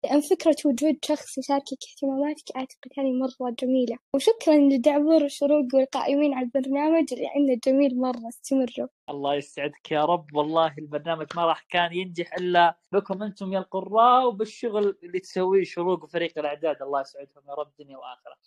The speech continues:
Speaker 2: شكرا لك يا شذا، وأنا ممتن لك على قبول الدعوة وتلبيتها. أسعدتينا بإجاباتك الجميلة وأبهرتينا بحق يا أميرة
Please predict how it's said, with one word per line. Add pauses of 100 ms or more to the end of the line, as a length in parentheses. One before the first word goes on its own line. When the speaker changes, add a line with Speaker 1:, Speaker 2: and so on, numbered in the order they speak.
Speaker 2:
شكرا
لك (140)
يا
شذا،
وأنا
ممتن
لك (120)
على
قبول
الدعوة
وتلبيتها. (100)
أسعدتينا (100)
بإجاباتك
الجميلة (160)
وأبهرتينا
بحق (220)
يا
أميرة